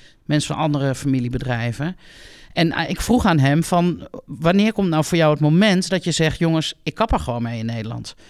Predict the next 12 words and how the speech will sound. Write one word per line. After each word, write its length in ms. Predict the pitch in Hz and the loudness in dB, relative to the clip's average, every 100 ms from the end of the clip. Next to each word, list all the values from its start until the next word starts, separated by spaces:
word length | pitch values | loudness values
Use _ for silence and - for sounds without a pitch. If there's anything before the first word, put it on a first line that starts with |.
| - - - - - | -20 -20 -20 -20 -2
En 120 | 165 | 0
toen 120 | 165 | 2
zei 220 | 175 202 | 2 2
hij 120 | 175 | 2
tegen 320 | 127 131 - 123 | 0 -4 -2 -2
mij: 300 | 120 143 156 | 0 0 0
dat 220 | 180 - | -2 2
punt 220 | 214 196 | 4 4
heb 160 | 147 - | 0 -2
ik 180 | 208 | -4
al 100 | 139 | -2
bereikt. 520 | 120 135 175 123 - | -2 0 0 -2 -8